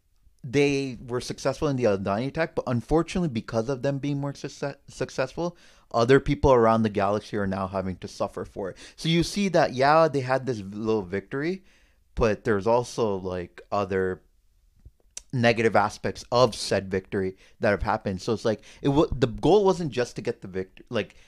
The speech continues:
it wasn't just the fact that they got the victory. It also makes you contemplate, may-, should they have even done this in the first place because of what we're seeing happening to other people around this galaxy, which I appreciate as well. It wasn't just, "We win,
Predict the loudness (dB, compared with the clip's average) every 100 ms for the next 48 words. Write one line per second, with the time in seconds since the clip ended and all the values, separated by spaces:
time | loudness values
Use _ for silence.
0 | -20 _ 2 2 2 -4 -4 -6 -8 -6
1 | -6 -6 -10 -6 -6 -6 -10 -8 -10 -8
2 | -10 -10 _ _ -2 4 4 4 -2 -4
3 | -8 -6 -6 -4 -8 -4 -4 -4 _ _
4 | _ _ _ _ -6 -6 -6 -2 -2 6
5 | 6 6 2 0 0 2 4 2 0 -2
6 | -4 -4 -6 -6 -10 -12 -12 -10 -6 -2
7 | 0 0 0 -2 -2 -8 -8 -8 -8 -8
8 | -10 -10 -10 -12 _ _ _ -18 -4 -2
9 | -2 -6 -10 -4 -2 -2 -4 -8 -10 -12
10 | -12 -12 -14 -20 -20 -4 0 6 6 6
11 | 4 0 -2 2 4 6 6 4 6 6
12 | 6 2 -2 -2 -18 4 6 8 6 4